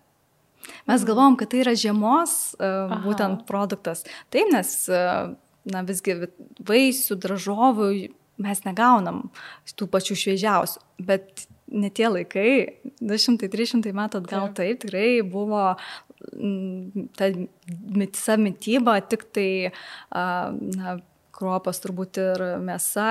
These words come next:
Speaker 1: ir tų daržovių, ir vaisių neužsi-, kaip ir konservuodavo tiek žmonės, kon-, visgi bu-, metodai buvo kiti. A, tačiau būtent, e, dėl daržovių trūkumo, vaisių trūkumo, e, ypatingai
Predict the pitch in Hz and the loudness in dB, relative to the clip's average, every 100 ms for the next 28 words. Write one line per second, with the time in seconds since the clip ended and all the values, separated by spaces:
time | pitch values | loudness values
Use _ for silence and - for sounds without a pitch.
0 | 226 196 196 196 185 185 196 196 196 196 | 2 0 -2 -4 -4 -2 -2 -4 -2 -2
1 | 185 180 185 185 - 175 _ - 208 220 | -2 -2 -4 -4 -8 -8 _ -8 -4 -2
2 | 214 214 202 202 - - - 196 190 190 | 0 0 0 -2 -6 -6 -2 0 0 -2
3 | 185 202 - 190 180 - - - 202 202 | -6 -14 -6 -4 -4 -10 -18 -4 -2 -2
4 | 175 190 240 269 240 240 208 208 180 180 | 0 4 6 6 4 2 0 0 -4 -2
5 | 185 185 165 - - - 185 185 190 185 | -2 -2 -4 -4 -6 -8 -10 -8 -10 -8
6 | 175 180 - 214 233 262 202 180 175 180 | -8 -8 -2 2 4 4 2 0 -2 -4
7 | - 175 - - - - - - 190 190 | -6 -6 -6 -10 -14 -14 -12 -2 0 2
8 | 185 185 196 185 196 214 285 269 262 202 | 0 -2 -4 -4 0 2 6 6 6 -2
9 | 190 185 180 202 - - 196 196 196 - | 0 0 -2 -6 -14 -8 -2 2 2 0
10 | - _ _ - 190 185 185 190 185 165 | -8 _ _ -10 -8 -6 -4 -4 -4 -6
11 | 185 190 233 285 233 202 190 185 190 220 | -8 -8 0 2 2 0 -2 -4 -2 -2
12 | 240 254 226 226 - 196 190 185 - - | -2 -6 -4 -4 -4 -6 -6 -10 -14 -20
13 | - - 185 180 180 170 190 185 | -20 -6 -4 -4 -6 -6 -6 -4